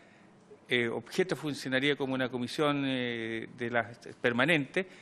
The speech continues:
y cada vez estar enviando oficios. Entonces yo creo que el documento sólido que debiese salir finalmente, que debiese ser el documento de conclusiones de la comisión, debiera tener estos elementos contenidos allí como las recomendaciones, las observaciones.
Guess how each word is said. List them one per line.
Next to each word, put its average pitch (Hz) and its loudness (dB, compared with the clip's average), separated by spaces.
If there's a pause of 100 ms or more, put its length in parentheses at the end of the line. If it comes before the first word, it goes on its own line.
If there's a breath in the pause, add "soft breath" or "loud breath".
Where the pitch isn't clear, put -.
(140 loud breath)
y 127 -6
cada 156 6
vez 160 6
estar 156 2
enviando 151 4
oficios. 151 -2
Entonces 143 -2
yo 135 -4
creo 143 0
que 143 -2 (340 loud breath)
el 123 0
documento 131 0
sólido 156 0
que 131 -2
debiese 135 -2
salir 143 -4
finalmente, 139 -4
que 120 -4
debiese 120 -4
ser 151 -4
el 135 -4
documento 139 -6
de 135 -6
conclusiones 180 0 (440 loud breath)
de 151 2
la 143 4
comisión, 180 2 (100)
debiera 151 6
tener 147 4
estos 147 -2
elementos 143 0 (220)
contenidos 139 0
allí 139 0
como 139 0 (360 loud breath)
las 127 4
recomendaciones, 127 -2
las 131 2
observaciones. 131 -8